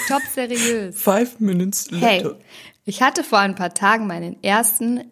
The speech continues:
Speaker 1: richtigen One-Night-Stand im Urlaub. Ich war viel offener für das Thema durch eure Folge Sex im Urlaub. Aber jetzt im Nachhinein habe ich das Gefühl, ich scheine nicht so der One-Night-Stand-Typ zu sein.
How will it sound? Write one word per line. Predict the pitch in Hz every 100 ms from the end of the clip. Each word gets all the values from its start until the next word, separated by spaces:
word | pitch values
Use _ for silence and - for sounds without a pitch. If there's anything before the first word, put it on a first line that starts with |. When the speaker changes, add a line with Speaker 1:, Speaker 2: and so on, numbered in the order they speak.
| 180
Speaker 1:
richtigen | 202 220 - 226 214 208
One-Night-Stand | 196 185 165 185 - - 175 190
im | 233 240
Urlaub. | 196 170 175 208 - - _
Ich | - -
war | 226
viel | 233 220
offener | 320 311 185 165
für | 180
das | 175 -
Thema | - 185 202 233
durch | 185 185
eure | 175 165 165
Folge | - 175 180 220 262 _ _ _ _ _
Sex | - - 151 -
im | 214 220
Urlaub. | 254 165 - - - _ _ _ - _ _ _
Aber | 220
jetzt | 240 262 262
im | 240
Nachhinein | 262 330 - 180 180 226 240
habe | 226 220
ich | 220
das | 214 202
Gefühl, | 196 - 233 254 -
ich | -
scheine | 214 214 226
nicht | 226 226
so | -
der | 208 208 208 -
One-Night-Stand-Typ | 220 208 208 196 - 240 269 - 165
zu | -
sein. | 165 165 165